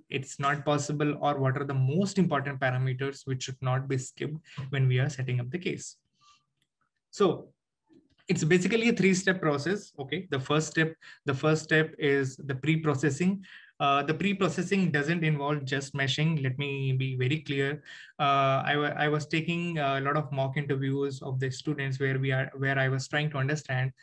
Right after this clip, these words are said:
uh, how they break the C F D process, how they break the simulation when you're, when they're performing.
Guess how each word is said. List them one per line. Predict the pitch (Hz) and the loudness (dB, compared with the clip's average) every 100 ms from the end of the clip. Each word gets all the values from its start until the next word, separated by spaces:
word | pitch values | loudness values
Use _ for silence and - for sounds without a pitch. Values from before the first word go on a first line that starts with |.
| - - - - | -20 -20 -14 -2
uh, | 139 135 135 | 2 2 2
how | 131 165 202 | 4 4 6
they | 190 | 6
break | 175 151 156 156 | 4 4 2 2
the | 160 160 160 | 0 0 -2
C | - 151 | -4 -2
F | 139 | 0
D | 139 | -2
process, | 131 131 131 127 | 0 0 2 2
how | 131 151 165 | 2 4 2
they | 147 | 0
break | 135 139 139 | 0 0 -2
the | 139 | -4
simulation | 139 131 131 127 135 | -2 0 2 0 0
when | 131 | 2
you're, | 127 127 131 | 2 2 -2
when | 135 131 | -2 0
they're | 127 127 | 0 -2
performing. | 127 - 147 131 123 | -6 -4 -2 0 -2